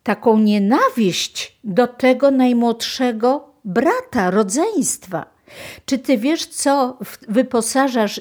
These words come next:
ich w przyszłe dorosłe życie? One będą miały ciągle zakodowane, że tato skupiał się tylko na najmłodszym bracie. Nam w ogóle nie poświęcał czasu,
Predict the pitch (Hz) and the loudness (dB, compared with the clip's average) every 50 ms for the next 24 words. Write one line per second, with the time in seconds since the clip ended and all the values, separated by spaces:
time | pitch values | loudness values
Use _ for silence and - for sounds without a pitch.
0 | - - 240 233 - - - _ _ - - - - 269 269 262 - - 208 214 | -4 -4 -4 -4 -4 -8 -20 _ _ -12 -12 -4 -2 -2 -2 -2 -4 -2 -2 -2
1 | 202 165 220 220 208 208 202 190 - - - 214 214 190 - 202 180 170 - - | 0 2 2 2 4 4 2 2 -2 -2 0 0 0 0 0 -2 -4 -4 -6 -8
2 | - 208 240 - - - - - - - - _ 233 233 240 262 247 226 262 247 | -6 -6 -8 -8 -12 -20 -18 -18 -18 -18 -2 _ 2 4 4 4 4 4 4 4
3 | 240 262 254 254 262 269 262 262 254 262 - 302 302 330 320 339 330 277 285 294 | 4 6 6 6 6 8 6 4 4 4 2 2 2 4 2 2 2 2 2 0
4 | 285 285 294 277 240 269 240 214 247 254 254 285 294 262 262 247 240 - 269 262 | 0 0 -2 2 2 2 4 4 2 4 4 2 2 2 2 0 2 2 -2 -2
5 | 262 269 285 - - - - 277 269 285 277 269 254 - 269 247 254 - 302 285 | 0 -2 -4 -4 -4 -4 -6 -4 0 2 2 2 2 0 -2 -2 0 -2 -4 -4
6 | 285 - 294 262 247 247 247 240 247 247 240 233 226 233 233 233 233 - - - | 0 0 0 2 2 2 2 2 2 0 2 2 2 2 0 0 -2 -8 -6 -2
7 | 277 277 269 262 - 202 190 247 285 320 349 339 - - - 196 - - _ _ | -2 0 0 -2 -4 -2 0 2 2 2 0 -2 -4 -8 -6 -6 -8 -8 _ _
8 | _ _ - - - - _ - 202 220 240 233 226 196 180 233 240 214 196 254 | _ _ -20 -20 -20 -16 _ 0 2 2 4 4 2 2 2 2 2 2 4 2
9 | 277 285 294 269 269 262 262 269 254 254 - - 277 269 254 254 294 269 269 262 | 4 4 4 4 4 2 2 2 -2 -2 0 -2 0 0 0 2 2 0 0 -2
10 | 262 - 285 262 254 262 - - 170 | -2 -2 0 0 0 0 -2 -4 -4